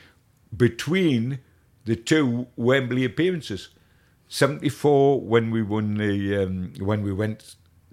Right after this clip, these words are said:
to the F A Cup final, and seventy-six, when we went to the League Cup final. He wasn't captain in either of those, but he was captain in the two years in between. So you could, you could say, what an unlucky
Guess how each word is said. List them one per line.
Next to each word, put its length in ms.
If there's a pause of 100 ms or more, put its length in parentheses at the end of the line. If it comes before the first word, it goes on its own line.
to 140
the 200
F 160
A 100
Cup 260
final, 380
and 140
seventy-six, 640
when 160
we 60
went 200
to 60
the 60
League 260
Cup 180
final. 340 (360)
He 80
wasn't 360
captain 360
in 100
either 320
of 80
those, 260
but 160
he 60
was 160
captain 400
in 160
the 80
two 300
years 260
in 160
between. 400
So 160
you 160
could, 220
you 160
could 240
say, 320
what 400
an 100
unlucky 560